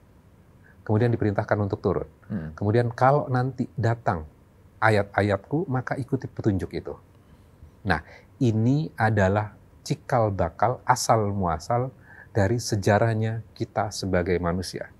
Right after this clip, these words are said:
Speaker 2: Oke.
Speaker 1: Manusia yang di muka bumi, ketika ada petunjuk yang datang,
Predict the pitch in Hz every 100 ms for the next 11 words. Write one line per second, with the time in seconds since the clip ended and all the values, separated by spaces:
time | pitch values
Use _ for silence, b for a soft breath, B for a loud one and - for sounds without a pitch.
0 | - - - 80 - 80 80 139 190 185
1 | 165 151 139 139 127 113 117 185 - -
2 | - 180 - 117 110 104 - - - -
3 | - 135 135 101 98 - 104 92 90 -
4 | - 82